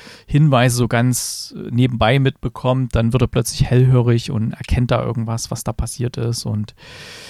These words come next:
ja, ich muss aber noch einen kurzen Einschub machen, denn wir sehen ganz am Anfang des Films so eine Art,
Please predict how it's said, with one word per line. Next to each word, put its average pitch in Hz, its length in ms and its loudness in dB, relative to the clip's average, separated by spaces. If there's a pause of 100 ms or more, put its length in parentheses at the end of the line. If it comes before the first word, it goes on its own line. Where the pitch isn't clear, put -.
(540)
ja, 110 280 0 (240)
ich 110 120 -4
muss 170 140 4
aber 156 140 4
noch 143 220 0 (480)
einen 139 240 -6
kurzen 127 580 0
Einschub 139 560 -2
machen, 147 520 -2
denn 139 520 2 (160)
wir 113 100 -2
sehen 143 280 2
ganz 165 260 2
am 135 80 0
Anfang 131 560 0
des 117 180 -4
Films 139 640 0
so 127 120 0
eine 123 160 2
Art, 117 440 -2